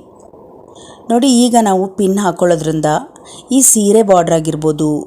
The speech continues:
ಹೆವಿ ವರ್ಕ್ ಆಗಿರೋ ಸೀರೆಗಳಾಗಿರ್ಬೋದು, ಯಾವುದು ಕಿತ್ತೋಗಲ್ಲ, ನೀಟಾಗಿರುತ್ತೆ. ಅಕಸ್ಮಾತ್ ನಿಮಗೆ ಪೇಪರ್ ಬೇಡ ಅಂದ್ರೆ ದೊಡ್ಡ ಸ್ಟಿಕ್ಕರ್ ಏನಾದ್ರೂ ಸ್ಟಿಕ್ಕರ್ ನಿಮ್ಮ ಹತ್ರ ಇತ್ತು ಅಂದ್ರೆ ಸ್ಟಿಕ್ಕರ್ ಕೂಡ ಚುಚ್ಚಿ ನೀವು ನೋಡಿ ಸೀರೆ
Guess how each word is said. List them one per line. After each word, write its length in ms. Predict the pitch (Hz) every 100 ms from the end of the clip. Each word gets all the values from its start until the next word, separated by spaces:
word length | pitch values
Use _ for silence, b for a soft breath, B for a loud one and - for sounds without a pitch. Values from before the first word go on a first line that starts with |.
| - 165
ಹೆವಿ 260 | 180 233 240
ವರ್ಕ್ 260 | 185 180 208 196
ಆಗಿರೋ 260 | 180 175 170
ಸೀರೆಗಳಾಗಿರ್ಬೋದು, 1000 | 185 170 170 170 160 156 151 151 151 151 143 - -
ಯಾವುದು 280 | 151 185 233 240
ಕಿತ್ತೋಗಲ್ಲ, 540 | 185 - 156 156 147 147 165 B B B 190
ನೀಟಾಗಿರುತ್ತೆ. 840 | 196 240 262 196 170 156 151 156 143 135 - - - - B B B 170
ಅಕಸ್ಮಾತ್ 640 | 170 269 277 254 240 240 226 185
ನಿಮಗೆ 300 | 190 185 185 185
ಪೇಪರ್ 320 | 170 196 185 180
ಬೇಡ 180 | 180 202 175
ಅಂದ್ರೆ 240 | 165 170 - B B - 214
ದೊಡ್ಡ 180 | 214 269 -
ಸ್ಟಿಕ್ಕರ್ 480 | 226 - - 220 202
ಏನಾದ್ರೂ 320 | 196 180 180 - -
ಸ್ಟಿಕ್ಕರ್ 440 | 190 185 202 190
ನಿಮ್ಮ 180 | 175 165
ಹತ್ರ 200 | 165 160 147
ಇತ್ತು 220 | - 165
ಅಂದ್ರೆ 220 | 151 151 160 B B B -
ಸ್ಟಿಕ್ಕರ್ 440 | 277 - 285 262 226
ಕೂಡ 100 | 190 185 202 -
ಚುಚ್ಚಿ 360 | 208 - 214 196 185
ನೀವು 200 | 175 170 214 - - - -
ನೋಡಿ 180 | 175 202 196
ಸೀರೆ 320 | 214 208 214